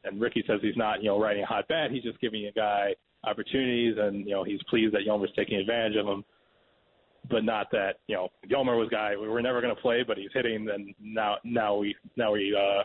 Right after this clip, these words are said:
are gonna start him every day. That's not really the approach they have. They just think he's part of their mix, and that they like their mix, and that, you know, Saladino will be back in, and they expect him to start hitting again at some point. And they're just happy with everyone,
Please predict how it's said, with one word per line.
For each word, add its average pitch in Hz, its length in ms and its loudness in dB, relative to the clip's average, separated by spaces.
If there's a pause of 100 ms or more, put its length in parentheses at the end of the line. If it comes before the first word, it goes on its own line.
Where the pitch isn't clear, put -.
are 110 80 2
gonna 101 160 0
start 117 180 0
him 107 80 -2
every 95 180 0
day. 95 140 -2 (340)
That's 131 200 -2
not 127 80 0
really 110 200 2
the 101 100 -2
approach 101 240 0
they - 100 0
have. 95 140 0
They 117 100 0
just 123 180 0
think 127 140 -2
he's 123 160 -2
part 131 180 0
of 131 80 2
their 120 120 2
mix, 143 280 -2
and 120 120 -4
that 110 120 0
they 113 60 0
like 110 240 2
their 131 120 0
mix, 131 200 0 (460)
and 107 100 -2
that, 101 220 0
you 101 80 -6
know, 104 120 2 (100)
Saladino 113 340 2
will 120 60 2
be 117 100 4
back 117 260 -2
in, 120 100 -2
and 127 220 -8
they 113 80 4
expect - 340 -4
him 123 100 2
to 127 100 2
start 120 200 0
hitting 123 200 0
again 120 180 0
at 123 120 -2
some 120 120 0
point. 120 300 0 (640)
And 107 200 0
they're 113 160 2
just 120 160 0
happy 123 240 0
with 131 80 0
everyone, 104 420 0